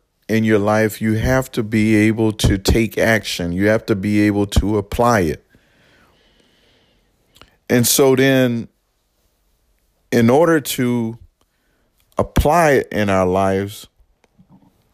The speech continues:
the name of the Lord, we have to be able to do it by faith and prayer.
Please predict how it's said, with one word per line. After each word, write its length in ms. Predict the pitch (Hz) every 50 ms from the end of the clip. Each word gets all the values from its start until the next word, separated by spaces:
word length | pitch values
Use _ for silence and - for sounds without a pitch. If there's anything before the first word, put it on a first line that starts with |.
| _ _ _ _ _ _ _ _ _ _ _ _ _ _ _ _ _ _ _
the 180 | 95 95 107 104
name 560 | 98 98 104 117 123 127 131 135 135 131 127
of 220 | - - 104 98 95
the 100 | 104 95
Lord, 580 | 101 120 135 147 139 117 104 104 107 - - _ _ _ _ _ _ _ _ _ _ _ _ _ _ _ _ _ _ _ _ _ _ _ _ _ _ _ _ _ _ _ _ _ _ _ _ _ _ -
we 300 | 101 110 127 135 135 131
have 380 | 123 139 156 165 165 160 -
to 160 | - - 160
be 320 | 139 131 147 135 131 131 127
able 340 | 127 127 127 120 123 120 120
to 580 | 113 - 131 131 113 110 107 107 107 107 107 - - - _ _ _ _ _ _ _ _ _ _ _ _ _ _ _ _ _ _ _ _ _ _ _ 98
do 280 | 95 110 143 156 151 151
it 160 | 147 143 143 - - - 98 95
by 240 | 90 117 117 120 113
faith 680 | 104 - - - 151 139 104 - - - - - _ _ _ _ _ _ _ _ _ _ _ _ _ _ _ _ _ _ _ _ _ _ _ _ _ _ _ _ _ _ _ _ _ _ _ _ _ _ _ _ _ _ _ _ _ _ _ _ _ _ -
and 680 | 120 120 117 113 110 110 113 113 113 117 123 - _ -
prayer. 540 | - - 156 147 127 107 82 - 82 -